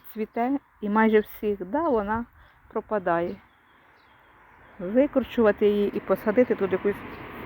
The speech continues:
обичну абрикосу. Дуже ранню їй не треба. А, ось о.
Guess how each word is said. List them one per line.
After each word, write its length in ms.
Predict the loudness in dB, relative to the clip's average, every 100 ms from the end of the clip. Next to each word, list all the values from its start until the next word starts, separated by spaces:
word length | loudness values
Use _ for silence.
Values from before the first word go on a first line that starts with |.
| -8 -2
обичну 460 | 4 4 4 -4 -2 0
абрикосу. 640 | 2 2 0 0 0 -2 -8 -8 -8 -8 -10 -10 -10 -10 -8 -8 -8 -8 2
Дуже 300 | 4 4 6
ранню 280 | 6 6 2
їй 180 | -2 -4
не 140 | -6
треба. 480 | -4 -2 -2 -4 -10 -12 -18 -20 -20 -20 -18 -4
А, 180 | 0 2
ось 280 | 0 0
о. 100 | -2